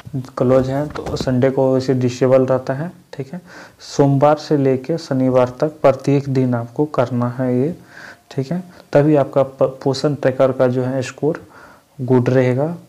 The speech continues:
और आपको कोई दिक्कत नहीं होगा। ऐसे नहीं तो आपको office से भी जो है आपका score यदि सही नहीं रहेगा तो आपको office से भी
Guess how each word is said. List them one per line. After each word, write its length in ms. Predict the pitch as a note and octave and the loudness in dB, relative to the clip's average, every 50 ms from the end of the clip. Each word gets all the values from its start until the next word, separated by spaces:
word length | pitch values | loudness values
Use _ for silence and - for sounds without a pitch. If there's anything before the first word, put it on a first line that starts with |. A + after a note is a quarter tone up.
| _ _ - | _ _ -6
और 180 | C3+ B2+ B2 | -4 -2 -2
आपको 280 | B2 A#2+ A#2+ - - D#3 | -2 -4 -4 -6 -10 -12
कोई 240 | - - - C3+ C3 | -8 -4 -4 -2 -2
दिक्कत 480 | C3+ C3 C3+ B2 - - B2+ A#2+ - - - - _ - | -2 -4 -4 -4 -2 -2 -2 -2 -4 -8 -20 -20 _ -8
नहीं 260 | B2+ B2+ B2 B2+ C3+ C3 | -4 -2 -2 0 0 0
होगा। 360 | B2+ C3+ C3 B2+ D3 F3 E3+ - - - - - - _ - - | 0 0 0 0 0 -4 -6 -10 -14 -20 -20 -20 -20 _ -4 -2
ऐसे 280 | B2 A#2+ - - C3+ | -2 0 0 2 2
नहीं 160 | B2+ B2+ B2 | 2 2 2
तो 140 | B2 B2 C3 | 0 0 0
आपको 480 | B2+ B2 A#2+ A#2+ - - C#3+ D3 D3+ C#3 | 2 2 0 -2 -2 -2 0 0 0 0
office 320 | C3 - - B2+ B2+ - | 0 0 -2 -2 -2 0
से 100 | - C3 | 0 0
भी 220 | B2 C3+ D#3 F#3 E3+ - - _ _ - - - - - - _ _ _ _ _ _ _ - - - - - - - - - - - - - _ - - - - - - - - - | 2 0 -2 -4 -6 -8 -16 _ _ -20 -20 -20 -20 -20 -20 _ _ _ _ _ _ _ -20 -20 -20 -20 -20 -20 -20 -20 -20 -20 -20 -20 -20 _ -20 -20 -20 -20 -20 -20 -14 -8 -6
जो 180 | C3 A#2+ C3 B2+ | -2 2 2 2
है 260 | B2+ C#3+ F3 F#3+ F3 - - - _ _ _ _ _ _ _ _ _ _ _ _ _ _ _ _ _ _ _ _ _ _ _ - _ _ _ _ _ - - D3+ | 2 0 -2 -4 -6 -8 -14 -20 _ _ _ _ _ _ _ _ _ _ _ _ _ _ _ _ _ _ _ _ _ _ _ -20 _ _ _ _ _ -4 0 2
आपका 380 | C#3+ B2+ - - - B2+ B2+ B2+ | 2 2 2 2 4 4 4 4
score 340 | B2 - - - C3 B2+ B2+ C3 | 2 -2 -2 -2 -2 -2 -2 -2
यदि 200 | B2 B2+ B2+ B2 | -2 0 0 0
सही 340 | B2 B2 - - B2+ B2+ C3 | -2 -4 -4 -2 -2 0 0
नहीं 200 | C3 C3+ C3+ C3+ | 0 0 0 2
रहेगा 360 | C3 C#3 C3+ C#3 C#3 D#3 F3 F#3 - - - - - - _ | 2 2 2 2 0 0 -2 -4 -6 -12 -18 -18 -20 -14 _
तो 60 | - C3 | -6 -6
आपको 280 | A#2+ - - C3 A#2+ | -4 -2 0 2 2
office 320 | A#2 A#2 - - B2+ B2 - | 2 0 -2 -6 -6 -2 2
से 120 | - C3 | 2 2
भी 240 | A#2+ B2+ E3 F#3 | 2 2 0 -2